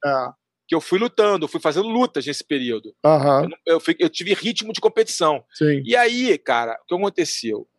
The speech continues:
Speaker 2: Chegou a oportunidade do U F C. Que o U F C, eu queria lutar U F C, o Vitor já tava no U F C, eu queria lutar U F C.
Speaker 1: Já
Speaker 2: Tinha
Speaker 1: era? Ó, preciso, a,
Speaker 2: Ah,
Speaker 1: o
Speaker 2: era
Speaker 1: objetivo
Speaker 2: sim, era
Speaker 1: era
Speaker 2: sim.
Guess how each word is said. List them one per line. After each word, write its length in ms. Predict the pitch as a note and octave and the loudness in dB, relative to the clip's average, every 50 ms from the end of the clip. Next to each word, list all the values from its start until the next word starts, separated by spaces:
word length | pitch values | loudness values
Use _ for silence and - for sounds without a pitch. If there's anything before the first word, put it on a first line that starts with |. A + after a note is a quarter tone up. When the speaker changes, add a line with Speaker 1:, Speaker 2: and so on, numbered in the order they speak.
| _ _ _ _ _ _ _ - | _ _ _ _ _ _ _ -8
Speaker 2:
Chegou 360 | - - - G3+ F3 E3 G3 | -4 2 2 2 6 6 4
a 40 | G3+ | 4
oportunidade 540 | - G#3+ F3 - - G3 G3 F3+ F#3+ F#3 | 4 2 -2 -2 -6 -6 0 2 2 2
do 60 | F3 G#3 | 4 2
U 20 | |
F 120 | G3+ - | 0 0
C. 300 | - - F3+ E3+ E3 D3 C3+ _ _ _ _ _ _ _ _ _ _ _ _ _ _ _ _ _ _ _ _ _ _ _ _ _ | -2 2 4 4 4 2 -2 _ _ _ _ _ _ _ _ _ _ _ _ _ _ _ _ _ _ _ _ _ _ _ _ _
Que 140 | - - E3 | -6 2 4
o 40 | E3+ | 6
U 40 | G3 | 6
F 140 | G#3 G3 - | 4 4 0
C, 140 | - - F#3 | 0 4 2
eu 80 | G3+ | 2
queria 280 | G3+ - G3 F3 G3 G#3+ | 2 2 -2 2 2 2
lutar 180 | G#3+ - A3+ A3+ | 4 4 2 2
U 0 | |
F 120 | A3 - | 2 -2
C, 200 | - - G3 G3+ | -6 -2 2 2
o 80 | G3 D3 | 2 2
Vitor 200 | C#3+ - E3+ D#3 | 2 -2 0 0
já 100 | D#3 - | 0 2
tava 180 | D#3+ D#3 D#3+ | 2 0 2
no 60 | D#3+ | 0
U 20 | E3 | 0
F 100 | - - | -2 -4
C, 200 | - - F3 F#3+ | -4 0 0 0
eu 40 | F#3 | 0
queria 120 | - F#3 | 0 -4
lutar 160 | F3 - G3+ | -2 0 0
U 20 | F3 | 2
F 60 | C#3 | 4
C. 60 | - | 6
Speaker 1:
Já 80 | C4 C4 | 8 8
Speaker 2:
Tinha 120 | C4+ A#3+ | 8 8
Speaker 1:
era? 760 | A#3+ C4 D4 D#4 D#4 C#4+ C4 A#3 G#3 G3 F#3 F3 E3 C#3+ - _ _ _ | 8 6 6 6 8 8 8 8 8 8 8 8 6 4 -2 _ _ _
Ó, 460 | - D3 E3 F#3 G3 G3+ G3+ F#3 E3+ D3 | -4 2 4 6 6 8 6 6 4 2
preciso, 800 | - D#3 D3 - - G3 F#3 F3+ F3+ E3+ D#3+ D#3 D#3+ D3+ D3+ - | 2 -2 -2 0 0 0 2 4 4 4 6 4 4 2 2 2
a, 60 | E3 | 2
Speaker 2:
Ah, 480 | D#3+ G3 G3 G3+ G3+ G#3 G#3 G#3 G3+ G3+ | 4 4 6 6 6 6 6 6 6 6
Speaker 1:
o 160 | G3 F#3+ F#3 F#3 | 8 8 8 8
Speaker 2:
era 280 | F#3+ G#3 A3 A3 A3 | 8 8 8 8 6
Speaker 1:
objetivo 640 | G#3+ - - - F#3+ G#3 G#3+ A3+ A#3+ B3 A3 F#3+ G3+ | 6 4 2 0 6 8 8 10 10 8 8 6 6
Speaker 2:
sim, 40 | F3+ | 6
era 240 | F3+ F#3+ G3+ G#3+ G3+ | 8 8 10 10 10
Speaker 1:
era 80 | F#3 F3 | 8 8
Speaker 2:
sim. 320 | D#3+ D3 D3 F#3+ D#3+ C#3 | 6 4 2 -2 -2 -4